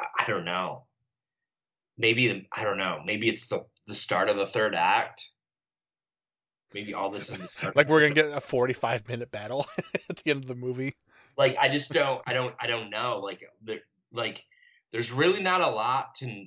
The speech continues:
Speaker 1: there's really not a ton of plot line out there.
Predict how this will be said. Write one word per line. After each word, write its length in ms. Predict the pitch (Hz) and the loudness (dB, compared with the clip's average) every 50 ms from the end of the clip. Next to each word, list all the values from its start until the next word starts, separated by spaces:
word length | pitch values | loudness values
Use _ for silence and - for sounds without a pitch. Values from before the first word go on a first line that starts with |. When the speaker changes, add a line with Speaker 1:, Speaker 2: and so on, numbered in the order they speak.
| - _ | -14 _
Speaker 1:
there's 240 | 113 110 107 104 107 | -8 -8 -8 -8 -4
really 260 | 113 131 156 175 202 | -4 -2 0 0 0
not 260 | 202 190 185 - - | 0 0 0 0 -2
a 40 | - | -6
ton 240 | - - - 135 123 | -10 -8 -6 -6 -6
of 100 | 120 - | -6 -6
plot 380 | - - 101 104 113 - - 110 | -8 -6 -4 -4 -4 -4 -4 -6
line 160 | 101 92 87 | -6 -4 -2
out 260 | 87 98 104 104 - | -2 -2 -2 -2 -4
there. 240 | - 60 - - | -8 -8 -8 -12